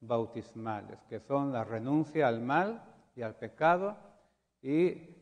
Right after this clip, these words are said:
a reforzar nuestra fe en lo que nos enseña la Iglesia Católica. Ahora que ya tienes suficiente edad para hacerlo tú misma,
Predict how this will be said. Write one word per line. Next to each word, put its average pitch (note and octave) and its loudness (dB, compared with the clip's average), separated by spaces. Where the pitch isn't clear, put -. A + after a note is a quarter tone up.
a A2 0
reforzar D#3 2
nuestra B2 -6
fe - -2
en A#2 -4
lo A2+ -6
que - -8
nos A2+ -8
enseña C3 -4
la A#2 -4
Iglesia A#2 -2
Católica. G2+ -12
Ahora C#3 8
que B2+ 0
ya B2+ 4
tienes C#3 0
suficiente A#2+ -6
edad C#3 4
para A2+ -4
hacerlo B2+ 0
tú C#3+ 2
misma, C#3+ 0